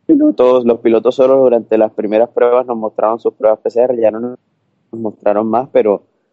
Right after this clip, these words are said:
pero para que la gente lo sepa, eso no cambió nunca. Al contrario, se, se, se intensificó. Eh, Albert Fábrega incluso mostraba lo que fue la llegada a, a Abu Dhabi esta semana y fue igual.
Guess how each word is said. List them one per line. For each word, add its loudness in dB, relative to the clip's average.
pero 2
para 0
que -2
la 2
gente -2
lo 0
sepa, 0
eso -4
no -2
cambió 0
nunca. -2
Al -20
contrario, -2
se, -8
se, -6
se -2
intensificó. -4
Eh, 2
Albert -2
Fábrega 2
incluso -4
mostraba 0
lo 0
que -8
fue 0
la 2
llegada 2
a, -2
a -2
Abu 0
Dhabi 2
esta -4
semana -2
y 0
fue -2
igual. 0